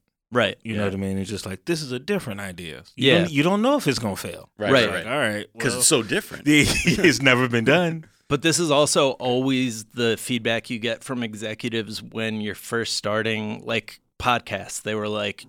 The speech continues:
Speaker 1: "Gotta make it quick, man. People don't have long attention spans."
Speaker 3: Two minutes, man.
Speaker 1: Yeah.
Speaker 3: In and out.
Speaker 2: Yeah.
Speaker 1: And then, like, some of the best podcasts are, like, hours long.
Speaker 3: Yeah.
Speaker 1: And it's
Speaker 2: Yep.
Speaker 1: like, people, that actually isn't true. People don't wanna have to keep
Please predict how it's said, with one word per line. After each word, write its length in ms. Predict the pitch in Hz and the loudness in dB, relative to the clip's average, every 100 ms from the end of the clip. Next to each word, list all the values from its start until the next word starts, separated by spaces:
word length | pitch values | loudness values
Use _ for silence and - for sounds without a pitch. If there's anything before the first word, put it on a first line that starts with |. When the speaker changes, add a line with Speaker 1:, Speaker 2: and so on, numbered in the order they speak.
| - | -4
Speaker 1:
"Gotta 160 | 120 113 | -2 -2
make 180 | 113 | -2
it 120 | 127 - | -4 -4
quick, 320 | 131 95 - | -2 -2 -4
man. 200 | 98 101 | -6 -6
People 240 | 131 123 | -4 -2
don't 200 | 117 117 | -2 0
have 160 | 117 110 | 0 0
long 240 | 117 117 | -2 -2
attention 480 | 113 127 117 110 110 | -4 -4 -6 -6 -6
spans." 200 | - 131 | -2 2
Speaker 3:
Two 60 | 120 | 4
minutes, 300 | 113 98 110 | 4 4 2
man. 280 | 104 104 98 | 2 2 2
Speaker 1:
Yeah. 100 | 120 | 4
Speaker 3:
In 60 | 117 | 6
and 80 | |
out. 200 | 110 101 | 6 4
Speaker 2:
Yeah. 120 | 107 90 _ | -2 -18 _
Speaker 1:
And 220 | - 123 | 0 2
then, 280 | 123 120 113 | 4 2 0
like, 220 | 113 113 | 0 0
some 140 | - 117 | -2 -4
of 40 | 104 | -2
the 60 | |
best 260 | 107 104 - | -2 -2 -2
podcasts 720 | 107 104 - 104 95 - - | 0 0 -2 -4 -4 -8 -6
are, 100 | 101 | -2
like, 200 | 98 95 - | -2 -4 -6
hours 480 | 110 110 104 95 | -4 -4 -4 -6
long. 480 | 90 107 98 90 69 85 | -6 -4 -4 -8 -12 -6
Speaker 3:
Yeah. 100 | 80 | -6
Speaker 1:
And 80 | |
it's 140 | 104 110 | -4 -4
Speaker 2:
Yep. 60 | 117 | -4
Speaker 1:
like, 240 | 101 - _ - | -4 -10 _ -6
people, 500 | 123 113 120 120 - | -6 -2 -4 -4 -6
that 180 | 117 120 | -4 -2
actually 520 | 139 - 139 123 113 _ | -2 -2 -2 -2 -4 _
isn't 320 | 143 135 120 | -4 -4 -4
true. 240 | - 147 123 | -6 -4 -4
People 260 | 117 120 | -4 -4
don't 160 | 123 120 | -2 -2
wanna 160 | 120 113 | -2 -2
have 240 | 120 - | -4 -2
to 140 | 120 | -4
keep 400 | 107 - 135 - | -4 -6 -6 -6